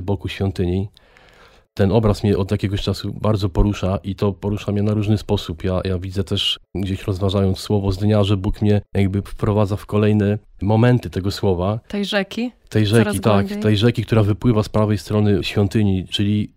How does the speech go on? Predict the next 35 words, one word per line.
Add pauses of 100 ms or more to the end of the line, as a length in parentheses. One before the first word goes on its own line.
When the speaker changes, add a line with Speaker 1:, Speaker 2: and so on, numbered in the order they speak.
Speaker 1:
z
przebitego
boku
Jezusa (580)
i
która
najpierw
jest
małym
strumieniem,
jest
wodą
po
kostki (240)
i
dalej
prorok
jest
wprowadzany
w
miejsce,
gdzie
woda
jest
po
kolana,
gdzie
woda
jest
po
szyję, (560)
w
miejsce,
gdzie
woda